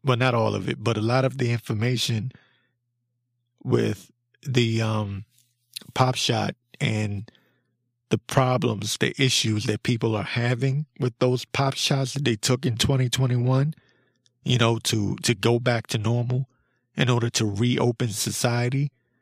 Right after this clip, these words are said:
That's gonna come out in the news, and I predict that it will come out in twenty twenty-three.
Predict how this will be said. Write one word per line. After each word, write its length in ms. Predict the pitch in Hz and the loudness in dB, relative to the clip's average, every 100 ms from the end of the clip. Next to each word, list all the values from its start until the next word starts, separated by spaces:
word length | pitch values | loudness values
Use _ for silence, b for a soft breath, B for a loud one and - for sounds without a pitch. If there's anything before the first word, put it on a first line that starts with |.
| _ _ _ _ _ _ _ _ _ _ _ _ _ - _ _ - | _ _ _ _ _ _ _ _ _ _ _ _ _ -20 _ _ -4
That's 280 | - 143 - | 2 4 4
gonna 200 | 180 160 | 2 2
come 280 | - 139 131 | 2 0 2
out 300 | 135 120 - _ - | 2 2 -2 _ -2
in 180 | 123 | -2
the 100 | 113 | -2
news, 560 | 107 131 117 104 143 - | 0 0 0 -2 -6 -2
and 100 | 113 | -2
I 60 | 104 | -2
predict 540 | - 101 135 143 - | -2 0 4 4 2
that 120 | 123 | -2
it 120 | 110 104 | 0 0
will 120 | 110 | -2
come 300 | - 120 113 | -2 -2 0
out 280 | 113 107 - | -2 -2 -4
in 160 | 123 - | -6 -2
twenty 300 | - 110 104 | -2 -2 -2
twenty-three. 680 | 113 104 - - 110 - | -2 -2 -2 -2 -2 -4